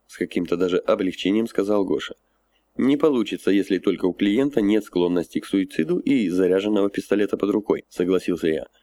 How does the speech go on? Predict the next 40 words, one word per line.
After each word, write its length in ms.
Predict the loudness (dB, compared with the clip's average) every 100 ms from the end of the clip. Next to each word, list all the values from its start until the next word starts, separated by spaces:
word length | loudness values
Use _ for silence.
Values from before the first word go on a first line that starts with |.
| -20 -20 -20 _
«Но 140 | 2
если 380 | 4 4 2 0
сначала 480 | 2 0 4 4 4
долго 360 | 4 4 4 2
внушать 460 | 2 2 0 2
ему, 200 | 0 0
что 180 | 2 2
он 80 | 2
с 60 |
детства 440 | 2 2 2 0 -2
хотел 340 | 0 2 2
летать 360 | 2 2 0 0
как 240 | -2 -2
птица, 380 | -4 -4 0 -2
а 160 | 0 0
потом, 280 | 2 2
что 160 | 2 0
это 160 | 2 -2
в 100 | 0
принципе 540 | 2 2 0 -2 0
возможно, 580 | 2 2 2 0 2 2
ну, 260 | 2 4 2
а 80 |
под 180 | 0 0
конец, 380 | 0 2 0 -2 _
что 180 | 0
на 140 | 2 4
самом 360 | 2 4 4
деле 220 | 4 4 4
он 140 | 2
это 180 | 2 2
может, 440 | 4 2 0 -12 _
надо 260 | 2 2 2
только 280 | 2 2 2
забраться 440 | 2 4 2 2
на 120 | 0
колокольню 540 | 2 2 4 2 2 2
повыше 400 | 2 2 0 -2
и 40 |
прыгнуть, 480 | 0 -2 0 -2 -4